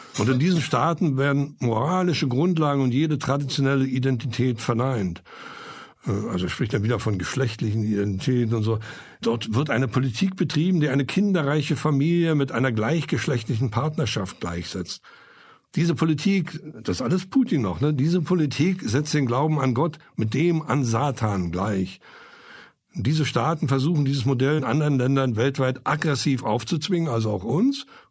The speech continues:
Russland. Ich bin zutiefst überzeugt, sagt Putin, dass das der direkte Weg zum Verfall und zur Primitivisierung der Kultur ist.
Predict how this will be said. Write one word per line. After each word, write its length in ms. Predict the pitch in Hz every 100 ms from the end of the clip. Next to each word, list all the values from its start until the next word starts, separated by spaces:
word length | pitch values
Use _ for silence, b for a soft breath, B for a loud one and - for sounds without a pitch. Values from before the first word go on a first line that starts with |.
| -
Russland. 440 | 139 151 202 208 B B B B B
Ich 160 | - 107
bin 360 | 156 156 156 -
zutiefst 680 | - 120 110 - 233 196 -
überzeugt, 720 | 135 110 110 156 196 208 196
sagt 200 | 170 -
Putin, 440 | 170 156 165 139 B B B B _
dass 260 | - 117 -
das 260 | 165 156
der 140 | - 113
direkte 600 | 117 151 147 139 113 98
Weg 200 | 127 147
zum 140 | -
Verfall 640 | 113 104 - - 113 143 151
und 160 | 117
zur 160 | 107 104
Primitivisierung 1040 | - 107 101 95 120 101 92 98 147 139 120
der 120 | 123
Kultur 480 | 113 104 - 131 151
ist. 300 | 139 131